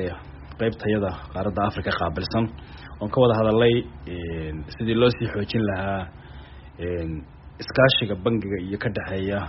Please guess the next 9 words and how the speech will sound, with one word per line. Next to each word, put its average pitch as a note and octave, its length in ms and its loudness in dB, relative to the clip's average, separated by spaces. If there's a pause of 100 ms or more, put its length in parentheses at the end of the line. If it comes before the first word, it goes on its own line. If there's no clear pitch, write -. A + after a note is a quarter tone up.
(240)
een, F2 240 -8
dowladda F#2+ 300 -2
Soomaaliya, A2+ 520 6 (920)
sidii A#2 240 0
loo A2+ 220 6
ballaarin G#2+ 420 4
lahaa G2+ 180 0
mashaariicda G2 460 -2
horumarineed F#2+ 680 2